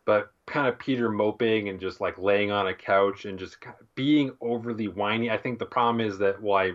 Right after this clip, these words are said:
really like Dan Slott's approach to Pe-, uh, his i-, idea of Peter Parker, his execution sometimes is just really off. Like, Peter just comes off as very juvenile,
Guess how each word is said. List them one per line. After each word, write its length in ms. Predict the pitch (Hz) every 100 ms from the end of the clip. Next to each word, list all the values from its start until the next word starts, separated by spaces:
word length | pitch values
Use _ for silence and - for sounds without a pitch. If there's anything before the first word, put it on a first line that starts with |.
| 95
really 300 | 110 131 127
like 240 | 110 101
Dan 180 | 107 101
Slott's 460 | - 104 95 - - -
approach 320 | - - 165 -
to 60 |
Pe-, 200 | 123 120 - 117
uh, 140 | 101 -
his 200 | 107 92
i-, 260 | 98 92 92 _ _
idea 420 | 101 92 - 202 156
of 80 |
Peter 160 | - 110
Parker, 560 | - 101 92 95 92 - - _
his 180 | 110 -
execution 640 | 113 - - - 104 101
sometimes 640 | 90 92 87 90 87 82 101
is 160 | 92
just 240 | 87 82 -
really 180 | 85 -
off. 300 | 87 82 -
Like, 160 | 87
Peter 200 | - 104
just 160 | 98 -
comes 140 | 98
off 180 | 92 85
as 120 | 90
very 540 | 87 87 110 117 117 104
juvenile, 920 | 87 101 101 117 120 127 135 156 160